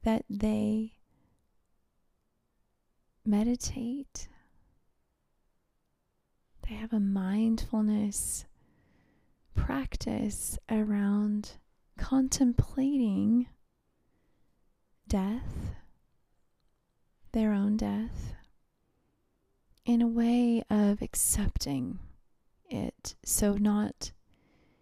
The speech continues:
in a way that's unhealthy, but in a way of coming to peace with the reality of life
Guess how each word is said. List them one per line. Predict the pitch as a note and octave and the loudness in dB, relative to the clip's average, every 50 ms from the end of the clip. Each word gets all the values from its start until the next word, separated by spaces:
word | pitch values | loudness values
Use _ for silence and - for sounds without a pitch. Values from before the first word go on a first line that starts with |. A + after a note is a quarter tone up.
| _ _ _ _ _ _ _ _ - | _ _ _ _ _ _ _ _ -6
in | - F#3 F#3 | -4 -2 -2
a | F#3 - F3 F3 F#3 F#3 F#3+ | -2 -2 -2 -2 -2 -4 -4
way | F#3+ F3+ F#3 F3 E3 - - E3+ - - - - - - - | -4 -2 -2 -2 0 -2 -2 -2 -2 -4 -4 -4 -4 -4 -4
that's | - - - - | -4 -6 -6 -4
unhealthy, | - - F#3+ F3+ - - - G#3+ G3 F#3+ F#3+ F#3+ - - - - - - - G3 A3 - - A#3+ B3+ C#4 D4 D#4 D4+ - - _ _ _ - | -2 -2 -2 -4 -4 -4 -2 -2 0 0 -2 -2 -6 -10 -16 -18 -14 -12 -12 -10 -10 -8 -6 -4 -4 -4 -4 -4 -8 -14 -20 _ _ _ -4
but | - A3 | -2 0
in | G#3+ A3 A3+ G#3+ | 0 2 2 2
a | A3 | 2
way | A3+ A3+ A3 A3+ A#3+ A#3+ A#3 | 2 0 0 0 2 2 2
of | G#3+ G3+ G3+ - - - - - - - - - - _ _ _ _ _ _ _ _ _ _ _ _ _ _ _ _ - | 2 0 0 -4 -10 -20 -20 -20 -20 -20 -20 -20 -20 _ _ _ _ _ _ _ _ _ _ _ _ _ _ _ _ 2
coming | - - A#3+ A3+ A3 G#3+ G3+ | 2 4 4 4 4 4 2
to | - - - | 0 -2 -2
peace | - - - - - A3+ G#3+ G3 E3 - G3 - - - - - A3 | 0 0 0 0 0 -4 -4 -4 -6 -6 -8 -8 -6 -6 -6 -6 -4
with | F3+ F3 F3 F3 F3+ - - | -4 -4 -4 -4 -4 -4 -6
the | F3+ F3 | -4 -4
reality | F3+ F3+ F3+ F3 F3 F3 F#3 A3 B3+ C#4 A3+ F#3 - - - - - - - - | -4 -4 -4 -4 -6 -6 -8 -8 -8 -8 -8 -8 -8 -10 -12 -14 -16 -14 -14 -14
of | - - - - - | -14 -12 -12 -12 -10
life | - - - - - G3+ G3 - - - - - - | -10 -12 -12 -14 -12 -12 -10 -10 -10 -12 -14 -16 -16